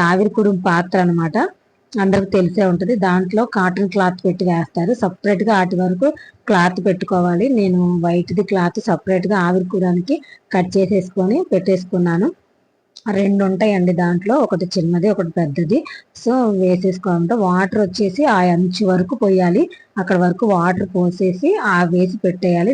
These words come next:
నేను ఫస్ట్ వాటర్ పెట్టేసి ఆ హీట్ ఎక్కే లోపల ఈ ప్లేట్లో నేను పిండి వేస్తాను. చూడండి, వాటర్ వేసాను కదా, ఈ వాటర్ని నేను ఇప్పుడు గ్యాస్ మీద పెట్టేస్తాను. ఆ వాటర్ కొంచెం హీట్ ఎక్కే లోపల నేను ఆ క్లాత్ తడిపాను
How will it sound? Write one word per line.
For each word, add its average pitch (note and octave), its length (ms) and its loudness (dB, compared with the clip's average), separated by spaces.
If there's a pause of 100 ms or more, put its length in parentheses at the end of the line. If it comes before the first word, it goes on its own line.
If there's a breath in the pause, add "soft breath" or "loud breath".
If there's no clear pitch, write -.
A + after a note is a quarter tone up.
నేను G3+ 200 0
ఫస్ట్ F#3 220 -2
వాటర్ F#3 440 0 (200)
పెట్టేసి F#3 380 0
ఆ G#3+ 160 4
హీట్ F#3 240 0
ఎక్కే F#3+ 240 0
లోపల G#3 260 0 (420 loud breath)
ఈ G#3+ 120 2
ప్లేట్లో G3+ 500 2
నేను F#3 240 2
పిండి F3+ 300 4
వేస్తాను. F3+ 460 0 (120)
చూడండి, F#3+ 320 2
వాటర్ F3+ 300 2
వేసాను F#3 320 0
కదా, F#3 120 0
ఈ C#4 80 2
వాటర్ని G3+ 480 0
నేను F#3+ 160 2
ఇప్పుడు F3 220 -4
గ్యాస్ F3 260 0
మీద G3+ 180 0
పెట్టేస్తాను. F3+ 600 -2 (400 loud breath)
ఆ F#3+ 40 2
వాటర్ G3 440 0
కొంచెం G3 340 0
హీట్ G3 240 0
ఎక్కే G3 240 -2
లోపల F3+ 260 0
నేను A3 320 2 (380 loud breath)
ఆ F#3 80 -2
క్లాత్ F#3 560 0 (120)
తడిపాను F#3 560 2